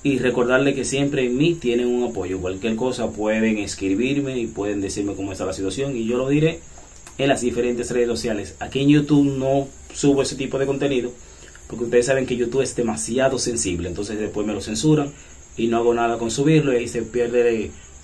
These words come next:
horas y horas de trabajo, que es lo que cualquier creador de contenido dura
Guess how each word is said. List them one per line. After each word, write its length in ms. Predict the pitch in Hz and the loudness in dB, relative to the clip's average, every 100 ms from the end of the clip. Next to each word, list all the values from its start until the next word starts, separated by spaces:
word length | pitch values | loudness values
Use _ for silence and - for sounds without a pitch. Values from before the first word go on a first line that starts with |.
| - - - | -20 -10 0
horas 340 | 123 113 110 | 2 2 -2
y 140 | 123 | 0
horas 260 | 123 127 113 | 2 2 0
de 100 | 113 | -4
trabajo, 380 | 117 135 139 117 | 0 2 2 0
que 120 | 123 | -4
es 100 | 113 | -2
lo 160 | 123 120 | -4 -4
que 140 | 117 | -6
cualquier 640 | - 107 - - 143 156 | -4 -6 -6 0 4 4
creador 320 | 143 123 123 120 | 4 0 2 2
de 80 | |
contenido 440 | 120 113 117 120 117 | 0 -2 -2 0 0
dura 220 | 131 143 | 0 -4